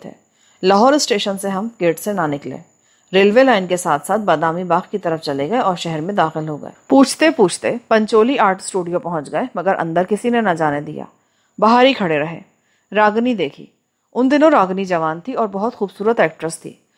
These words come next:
मुझे एक और एक्ट्रेस भी बहुत पसंद थी जिसका नाम रमोला था, उसे भी देखा। गेट पर हम जैसे चंद और नौजवान भी खड़े थे। वो सब हीरो बनने आए थे।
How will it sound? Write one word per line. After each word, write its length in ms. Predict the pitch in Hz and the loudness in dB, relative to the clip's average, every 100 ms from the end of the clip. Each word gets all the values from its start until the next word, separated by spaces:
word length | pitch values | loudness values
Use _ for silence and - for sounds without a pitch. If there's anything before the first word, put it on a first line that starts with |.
| _ _ | _ _
मुझे 260 | 202 208 294 | -2 2 4
एक 240 | 254 202 220 | 4 4 4
और 120 | 240 | 4
एक्ट्रेस 440 | 202 180 - 202 | 4 0 -6 -8
भी 60 | 254 | -6
बहुत 280 | 226 190 185 | -6 -6 -6
पसंद 300 | 175 175 202 | -10 -10 -10
थी 40 | |
जिसका 300 | 226 208 208 | -8 -8 -6
नाम 220 | 185 240 | -2 0
रमोला 380 | 214 170 165 156 | 0 2 2 0
था, 200 | 156 - - _ _ _ - | 0 -10 -16 _ _ _ -6
उसे 220 | 233 302 | 0 2
भी 120 | 269 | 4
देखा। 300 | 185 156 - - _ _ _ _ 190 | 2 0 -2 -18 _ _ _ _ 2
गेट 260 | 240 269 | 4 4
पर 120 | 311 | 2
हम 180 | 277 254 | 2 0
जैसे 260 | 233 240 269 | 0 0 -2
चंद 220 | 247 196 | -4 -2
और 140 | 190 | -2
नौजवान 460 | 190 170 170 165 156 | -2 -2 -2 -4 -4
भी 100 | 151 | -6
खड़े 240 | 170 143 | -6 -6
थे। 140 | 151 - _ _ _ _ 165 | -8 -14 _ _ _ _ -4
वो 100 | 180 | 0
सब 240 | 247 247 | 2 4
हीरो 200 | 214 190 | 4 4
बनने 260 | 165 160 151 | 2 -2 -2
आए 180 | 147 | -4
थे। 60 | - | -8